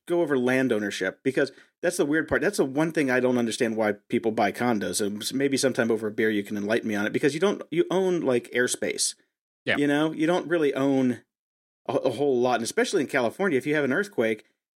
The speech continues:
Speaker 1: and, you know, the building is damaged to the point where it gets knocked down, you kinda lose everything. It,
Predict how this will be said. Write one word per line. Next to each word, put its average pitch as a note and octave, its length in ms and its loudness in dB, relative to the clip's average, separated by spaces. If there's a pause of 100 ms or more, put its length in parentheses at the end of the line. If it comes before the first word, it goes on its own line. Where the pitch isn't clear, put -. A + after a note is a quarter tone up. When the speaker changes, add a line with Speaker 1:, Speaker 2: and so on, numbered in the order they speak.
Speaker 1:
and, A#2+ 240 0
you B2 80 0
know, A2 340 0 (160)
the B2+ 140 -2
building C#3+ 320 0
is A#2 160 0
damaged B2 420 2
to C3 60 2
the A2+ 80 2
point C#3 240 0
where A#2 140 2
it A2 60 -2
gets A#2 200 0
knocked A#2+ 240 2
down, C#3 240 2
you A#2+ 80 0
kinda F3+ 260 2
lose A#2+ 460 0
everything. G2+ 640 -4 (200)
It, A2 180 -4